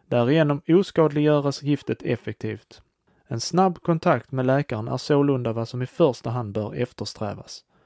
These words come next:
Skulle den bitne få uppkastningar är detta i och för sig i allmänhet ej oroande eftersom giftet till en del utsöndras genom,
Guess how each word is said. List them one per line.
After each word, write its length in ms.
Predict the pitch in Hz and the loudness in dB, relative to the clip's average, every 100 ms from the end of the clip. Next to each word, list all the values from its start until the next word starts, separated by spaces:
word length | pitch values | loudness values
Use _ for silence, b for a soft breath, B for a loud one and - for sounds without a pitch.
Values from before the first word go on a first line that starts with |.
| _ _ _ _ _ _ | _ _ _ _ _ _
Skulle 320 | - - 180 156 | -4 2 4 4
den 160 | 135 | 2
bitne 380 | 139 175 - 135 | 2 2 2 -2
få 120 | 147 | 2
uppkastningar 800 | 143 151 - 143 127 - 135 165 - | 2 2 0 -2 -2 -4 -2 -2 -4
är 120 | 131 | -4
detta 400 | 131 139 - 127 | -2 -2 -2 -4
i 200 | 202 196 | 0 0
och 60 | 170 | 0
för 120 | 156 | -6
sig 320 | - 131 117 | -2 -2 0
i 140 | 135 147 | -4 -4
allmänhet 560 | 143 147 113 113 - - | -2 -2 -4 -6 -6 -2
ej 380 | 170 117 151 | 0 0 0
oroande 560 | 175 190 135 117 110 117 | 0 2 0 0 -4 -4
eftersom 420 | 139 - - 160 | -6 -8 -6 -2
giftet 400 | 170 170 - 123 | 0 -2 -4 -6
till 160 | - 135 | -4 -4
en 100 | 143 | 0
del 260 | 151 107 | 0 0
utsöndras 680 | 131 147 - 123 113 113 - | 0 -2 -2 -6 -4 -6 -6
genom, 340 | 127 120 123 | -8 -8 -10